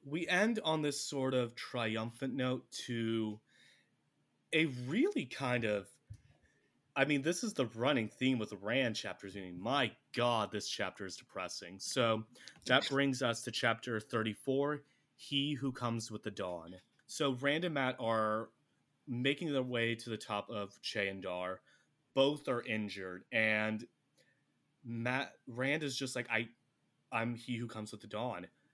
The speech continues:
I can't break the Aiel. I don't want to destroy anybody." And he gets up and, uh, Couladin, who is calm and collected, screams, "They killed him!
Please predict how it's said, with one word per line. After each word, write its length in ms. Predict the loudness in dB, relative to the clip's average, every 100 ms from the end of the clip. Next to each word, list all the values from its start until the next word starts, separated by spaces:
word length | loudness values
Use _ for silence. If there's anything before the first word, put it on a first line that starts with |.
| _ -2
I 120 | -2
can't 340 | 0 -4 -6 -6
break 380 | -2 -2 -2
the 140 | -6 -4
Aiel. 520 | -2 -2 -2 -2 -4 -2
I 100 | -2
don't 140 | 0
want 120 | 0
to 40 | 0
destroy 720 | -2 -6 -6 -4 0 0 0
anybody." 680 | -4 -8 -8 -10 -10 -14 -14 -16 -16 -20 _ _ _
And 580 | 8 10 10 6 0 -6 _ _ _
he 140 | -6 -2
gets 400 | 2 2 2 2
up 320 | 2 2 -2
and, 600 | 0 2 4 2 0 -2 -10 _ _ _ _ _ _ _ -2
uh, 260 | 2 4 2 -2
Couladin, 640 | -2 2 4 4 4 2 0
who 220 | -2 0
is 160 | -2 -4
calm 520 | -2 2 2 2 -2 -4
and 180 | -6
collected, 800 | -6 -4 -2 -2 -4 -4 -4 -6 -14 _ _
screams, 560 | -16 -10 -2 0 0 -4 -14 -14 -4
"They 240 | 0 2
killed 440 | 2 4 6 6 6
him! 360 | 2 2 0